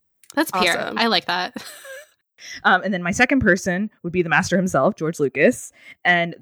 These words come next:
Speaker 3: the reason I would want him, not just because I'm a newer fan and it would be fun to talk to him about the prequels and all of my own perspective of that, but it would also be really cool to see how him and Rian jive off each other and talk about, um, their ideas behind myth and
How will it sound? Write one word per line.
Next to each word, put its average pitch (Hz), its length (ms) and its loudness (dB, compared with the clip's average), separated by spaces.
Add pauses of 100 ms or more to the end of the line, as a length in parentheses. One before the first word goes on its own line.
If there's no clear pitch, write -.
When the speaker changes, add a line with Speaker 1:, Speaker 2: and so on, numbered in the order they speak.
(260)
Speaker 3:
the 185 80 0
reason 226 240 2
I 202 80 4
would 170 100 0
want 175 180 2
him, 214 240 2
not 226 200 4
just 247 240 0
because 180 480 0
I'm 165 100 -12
a 156 40 -12
newer 226 280 4
fan 156 340 -6
and 151 120 -6
it 151 40 -10
would 151 60 -12
be 160 120 -8
fun 175 160 -8
to 170 80 -12
talk 165 320 -4
to 185 140 -2
him 160 280 -8
about 143 240 -10
the - 40 -20
prequels 226 520 0
and 147 180 -8
all 170 160 -2
of 160 160 -10
my 160 220 -4
own 156 180 -10
perspective 156 680 -8
of 139 160 -18
that, 165 280 2 (280)
but - 100 2
it 185 80 0
would 180 80 -6
also 285 280 0
be 226 100 -6
really 202 220 -4
cool 165 360 -2 (220)
to 165 120 0
see 190 380 -6 (200)
how 185 160 2
him 185 200 -8
and 165 100 -12
Rian 156 300 -8
jive 156 240 -2
off 185 220 -2
each 220 140 -8
other 233 380 -4 (120)
and 156 480 -4 (240)
talk 175 240 2
about, 170 360 0 (280)
um, 139 560 -8 (220)
their 170 200 0
ideas 160 400 -4
behind 156 340 -8
myth 180 420 0
and 147 360 -16